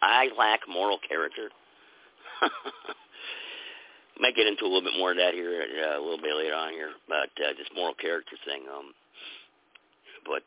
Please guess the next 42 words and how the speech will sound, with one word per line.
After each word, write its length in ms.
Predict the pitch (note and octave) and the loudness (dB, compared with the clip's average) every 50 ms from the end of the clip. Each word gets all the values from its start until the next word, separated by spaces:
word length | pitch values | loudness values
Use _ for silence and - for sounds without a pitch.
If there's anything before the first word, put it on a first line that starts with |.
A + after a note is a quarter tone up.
| - | -4
uh, 240 | D#2+ C#2 B1+ A#1+ G#1+ - - _ _ _ _ _ _ - | -4 -2 -2 -4 -4 -8 -10 _ _ _ _ _ _ 0
oh 220 | D#2+ D2 C#2 B1+ - - - | 2 2 2 0 -2 -8 -12
boy. 200 | A#1+ A#1+ A#1 B1 A#1+ - - _ - - - - - - - - | -10 -8 -8 -8 -10 -12 -18 _ -20 -20 -20 -18 -16 -16 0 4
Anyway, 380 | - E3+ E3+ D3 C3 A2+ G#2 - - - _ - G#2 | 6 6 8 8 8 6 6 4 0 -10 _ 2 6
uh, 280 | G#2+ G#2+ G2+ G2 G2 F#2 - _ _ _ _ - - - - - - - _ _ _ - - - | 6 8 8 6 4 0 -4 _ _ _ _ -20 -20 -20 -20 -20 -20 -20 _ _ _ -18 -4 2
first 180 | F3 G3+ G#3 - | 2 2 4 4
of 60 | D#3 | 4
all, 260 | D#3+ D3+ C#3+ C3+ B2+ A#2+ | 6 6 8 6 4 2
we 80 | A#2+ | 4
gotta 180 | A2+ B2+ B2 A#2 | 4 4 4 4
defund 480 | - A#2+ A2 - - B2 A#2+ A#2 A2+ | 2 -6 -4 2 4 4 4 4 0
the 60 | G#2+ - - | -6 -6 0
testing 380 | - G#2+ - - - - G2+ F#2+ | 2 2 2 2 -4 -8 -8 -8
and 80 | F#2 F#2 | -6 -2
tracking 420 | - - F#2+ F#2 F#2 - - F2+ | 0 2 2 2 0 -2 -8 -12
and 80 | F2+ F2 | -10 -6
tracking 400 | - F#2+ F2 F2 E2+ - E2+ E2+ | -4 -2 -2 -2 -4 -6 -12 -10
law. 380 | D2+ C#2 D2+ D2+ C2+ C2 C2+ | -6 -4 -2 -2 -2 -2 -4
On 120 | F2 F2+ F#2+ | -6 -6 -4
May 180 | G2+ G2 G2 | -4 -4 -4
tw-, 420 | F#2+ - - G2+ G2+ - - F#2+ G2+ | -6 -6 -8 -8 -8 -8 -10 -2 2
May 120 | A2 A2+ G#2+ - | 2 2 4 6
second, 260 | A#2 G2+ - G2 - - | 4 4 4 2 -4 -4
twenty 200 | G#2 F#2+ F#2+ F2 | -4 -4 -4 -4
twenty, 360 | - G2 F#2+ G2 F#2+ F#2 E2+ - - - - - - - - - | -4 0 0 0 0 0 -6 -8 -12 -12 -10 -8 -8 -8 -10 -8
the, 220 | - F2 E2+ E2+ E2+ | -8 -4 0 2 4
uh, 160 | E2 D#2+ D#2+ | 4 4 4
N 220 | D#2 E2+ G#2 G#2+ - - | 4 4 4 2 2 -2
C 120 | F#2 F#2+ | -8 -6
G 280 | F2 F#2 G2 F#2 F2+ F2 | -4 -2 -2 0 2 2
A, 200 | E2 E2 E2 D#2+ | 2 2 0 2
led, 180 | F2+ F2+ F2 - - _ - | 2 0 0 0 -4 _ 2
uh, 240 | D#2+ E2+ D#2+ D#2+ D#2 C#2+ | 4 6 6 4 4 4
by, 240 | E2 D#2+ D#2 D2+ D2+ D2 | 4 4 4 4 0 0
um, 240 | D2 D2+ D2+ D#2 D#2 - _ _ - - _ | 0 -2 -2 -4 -8 -14 _ _ -20 -18 _
President 380 | - G#2+ F#2+ F2+ - F#2 F2+ - | 2 2 2 2 2 -4 -6 -2
Pro 180 | - G2 F#2 F2 - - | 0 0 0 0 2 2
Temp 160 | G2 F2+ D#2+ - C#2+ | 2 2 0 0 -2
of 100 | D2+ D#2 | -4 -2
the, 220 | D#2 E2 E2 E2 D#2+ | -4 -8 -8 -4 -2
uh, 220 | D2+ D#2 D#2 C#2+ - - | 0 0 0 -2 -2 0
Senate, 220 | - G2+ F#2 E2+ | 2 2 2 2